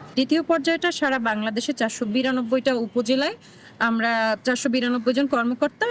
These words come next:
এবং হচ্ছে নয়শো চুরাশি জন সহকারী, আহ, এবং চারশো বিরানব্বই জন অফিস সহায়ক আছি। সোজা কথা, সারা বাংলাদেশে উনিশশো আটষট্টি জন আমরা কর্মরত আছি। আমাদের এই প্রকল্পের নিয়োগটা, আহ, উন্মুক্ত, আহ, সার্কুলারের মাধ্যমে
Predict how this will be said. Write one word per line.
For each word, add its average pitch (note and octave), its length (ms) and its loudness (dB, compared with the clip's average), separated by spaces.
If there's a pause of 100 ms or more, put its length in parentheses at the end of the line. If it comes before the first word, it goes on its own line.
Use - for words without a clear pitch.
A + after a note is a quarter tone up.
এবং B3 240 0
হচ্ছে B3+ 420 0 (400)
নয়শো C4 260 0
চুরাশি C4 360 -2
জন A3 140 -2
সহকারী, A3+ 480 -2
আহ, F#3 1400 -4
এবং G#3 180 0
চারশো A#3+ 340 0
বিরানব্বই A3+ 460 0
জন C#4 160 2
অফিস G3+ 200 -4
সহায়ক F#3 320 -2
আছি। - 340 -8
সোজা A3+ 220 -2
কথা, A#3 180 0
সারা C4 220 0
বাংলাদেশে G3+ 440 -2
উনিশশো D4 680 0 (160)
আটষট্টি - 480 -2
জন F4+ 180 0
আমরা A3+ 200 0
কর্মরত F#3 560 -2
আছি। - 340 -2 (460)
আমাদের D4+ 400 2
এই D#4 100 0
প্রকল্পের C#4+ 500 2
নিয়োগটা, B3 640 0 (420)
আহ, G#3+ 380 0
উন্মুক্ত, E4 540 -2
আহ, B3+ 800 0
সার্কুলারের D4+ 600 0
মাধ্যমে A#3 640 0